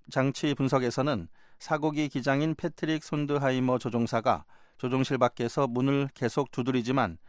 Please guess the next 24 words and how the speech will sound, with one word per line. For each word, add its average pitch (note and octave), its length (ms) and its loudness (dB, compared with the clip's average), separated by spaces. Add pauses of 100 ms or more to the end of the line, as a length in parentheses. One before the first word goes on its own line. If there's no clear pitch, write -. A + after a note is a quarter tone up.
(320)
안에 C3 280 4
있는 D3+ 260 2
루비츠 C#3+ 460 0
부조종사는 B2+ 880 0
아무런 C#3 400 4
대응을 C3+ 380 0
하지 D3 420 -2
않은 B2+ 280 2
정황이 A#2 420 0
드러났습니다. G2+ 720 -4 (840)
한편 E3 360 0
독일 D#3+ 400 2
검찰은 D#3 560 2
어제 B2+ 440 2 (280)
루비츠가 D3 560 2
사고 D#3+ 320 0
비행 D3+ 380 0
며칠 B2+ 340 0
전 D3+ 260 0
자신의 C#3 540 -2
컴퓨터를 D3+ 580 0
이용해 A#2+ 400 0 (380)
인터넷상에서 C#3 960 0 (320)
자살과 C3 680 4